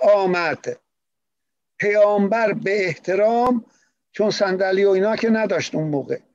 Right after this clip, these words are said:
عبایش را زیر پای او گسترد،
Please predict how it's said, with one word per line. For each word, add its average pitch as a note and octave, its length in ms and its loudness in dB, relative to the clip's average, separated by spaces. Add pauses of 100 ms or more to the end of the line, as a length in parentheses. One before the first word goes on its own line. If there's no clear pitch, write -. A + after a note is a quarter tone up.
(680)
عبایش A3+ 960 0
را A3+ 520 0 (440)
زیر A3+ 460 0
پای A#3 300 0
او B3 260 2
گسترد، F3+ 800 -2